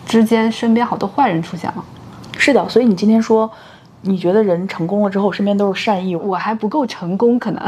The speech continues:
Speaker 1: <laughs>
Speaker 2: 对，我，我觉得就是当你最好的状态，就是你有一点成就，但也不算大。
Speaker 1: 对。
Speaker 2: 你还记得那个花王纸尿裤吗？到了二零一四年，实际上国家就已经有跨境电商的政策了，
Speaker 1: 啊。
Speaker 2: 意味着说你可以绕过中国区的总代理，直接跟日本的经销商订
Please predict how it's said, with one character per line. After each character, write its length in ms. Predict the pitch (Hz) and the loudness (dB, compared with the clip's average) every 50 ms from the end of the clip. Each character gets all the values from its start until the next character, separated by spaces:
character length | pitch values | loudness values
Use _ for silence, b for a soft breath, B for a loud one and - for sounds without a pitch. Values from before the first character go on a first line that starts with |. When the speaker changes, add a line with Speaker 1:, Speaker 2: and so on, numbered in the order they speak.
| 208 - | -4 -4
Speaker 1:
<laughs> 200 | - - 262 - | -2 -2 -2 0
Speaker 2:
对， 240 | 254 247 220 196 - 196 | 2 0 2 2 2 0
我， 100 | 208 - - 208 | 0 2 2 2
我 60 | 208 | 0
觉 160 | - 349 - | 2 0 0
得 100 | - 269 | 0 -2
就 140 | 285 294 294 | -4 -8 -8
是 320 | 277 - 254 226 214 - - - _ _ | -8 -4 -4 -4 -4 -4 -8 -16 _ _
当 200 | - 277 277 269 | -6 -4 -4 -2
你 280 | 233 202 190 165 160 - - - _ _ _ _ _ - - | -2 -4 -4 -6 -10 -12 -14 -18 _ _ _ _ _ -12 -4
最 140 | - 330 | 0 0
好 160 | 277 - - - | 0 0 -2 -6
的 60 | - | -4
状 180 | - 214 208 202 | -4 -4 -4 -4
态， 160 | 214 208 180 | -4 -4 -4
就 120 | 185 196 | -4 -6
是 100 | 190 196 | -6 -6
你 120 | 190 180 175 | -6 -6 -4
有 160 | 170 151 160 | -2 -2 0
一 60 | 175 | 0
点 160 | 220 220 196 | 0 -2 -2
成 240 | 170 - - 170 165 | -4 -6 -6 -4 -2
就， 180 | 165 214 208 190 | 0 0 0 0
但 160 | 190 202 196 | 0 -2 -4
也 80 | 180 170 | -4 -6
不 300 | 170 - - 147 160 170 | -8 -10 -10 -10 -10 -8
算 200 | - - 214 196 | -4 -2 0 2
大。 300 | 214 196 185 160 220 202 | 2 2 2 2 0 0
Speaker 1:
对。 60 | 175 | 0
Speaker 2:
你 60 | 208 | 2
还 80 | 220 233 | 2 2
记 100 | 262 285 | 2 2
得 80 | 285 262 | 2 2
那 60 | 262 | 2
个 80 | 247 | 2
花 100 | 233 240 | 2 2
王 120 | 226 226 233 | 2 2 0
纸 80 | 220 | -2
尿 120 | 196 180 185 | -6 -8 -8
裤 140 | 185 - 226 | -8 -6 -6
吗？ 200 | 208 190 185 - b b b b b 254 247 | -6 -8 -8 -10 b b b b b -6 -2
到 200 | 254 262 254 247 | 0 2 2 2
了 380 | 226 208 202 196 190 185 190 190 - | 0 -2 -4 -4 -6 -8 -8 -6 -6
二 100 | 240 254 | -4 -4
零 140 | 247 247 | -4 -4
一 40 | 262 | -6
四 160 | 262 262 - | -6 -6 -4
年， 160 | 254 208 185 190 | -4 -4 -4 -6
实 160 | - - 170 | -8 -10 -12
际 160 | 170 214 240 | -8 -6 -4
上 160 | 240 226 190 | -4 -4 -4
国 140 | - 170 170 | -2 -4 -2
家 160 | 175 202 208 | 0 0 0
就 140 | 220 233 190 | 0 0 -2
已 40 | 156 | -4
经 140 | - - 208 | -4 -4 -4
有 80 | 196 - | -4 -4
跨 140 | - - 226 | -4 -2 0
境 140 | 220 220 220 | 2 4 4
电 140 | 220 214 | 2 2
商 120 | 220 247 262 | 2 0 0
的 80 | 285 | -2
政 160 | 247 - 202 185 | -2 -4 -6 -8
策 160 | 165 - - - | -6 -4 -2 0
了， 80 | - | 0
Speaker 1:
啊。 140 | 185 185 - - | 0 0 0 0
Speaker 2:
意 60 | 247 | 2
味 160 | 240 233 220 | 2 2 2
着 100 | 202 196 | 2 -2
说 180 | 190 - 220 214 | -4 -4 -2 -2
你 120 | 214 202 | -2 -2
可 160 | - - - | -2 -2 -2
以 20 | 226 | 0
绕 260 | 208 226 254 247 214 | 0 2 0 0 0
过 200 | 208 220 208 196 | 0 0 -2 -2
中 200 | 196 - 220 220 | -2 -2 -2 0
国 120 | 208 180 | 0 -2
区 120 | 190 - 220 | -2 0 0
的 120 | 208 202 | 0 0
总 180 | 196 - 175 170 | 0 -2 -4 -4
代 160 | 185 202 202 | -2 -2 -2
理， 100 | 190 180 | -2 -2
直 140 | 170 - 180 | -4 -4 -2
接 140 | 180 202 208 | 0 0 2
跟 180 | 220 226 233 | 2 2 2
日 80 | 254 269 | 2 0
本 180 | 214 180 170 | 0 -2 -2
的 160 | 160 - 165 165 | -2 -4 -4 -4
经 140 | 175 - 185 | -4 -4 -4
销 140 | 185 185 185 | -2 -2 0
商 140 | 190 185 | 0 0
订 100 | 185 190 | 0 0